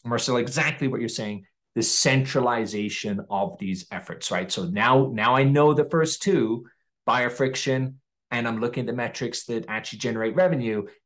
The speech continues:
Then I'm going to saying, "Okay, how do I actually link these together as best I can and accept that I'm actually probably going to have some gaps?"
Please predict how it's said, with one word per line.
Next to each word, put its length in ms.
Then 180
I'm 120
going 220
to 100
saying, 400
"Okay, 360
how 380
do 140
I 180
actually 320
link 480
these 240
together 360
as 120
best 380
I 140
can 800
and 100
accept 420
that 100
I'm 100
actually 300
probably 200
going 140
to 60
have 120
some 140
gaps?" 580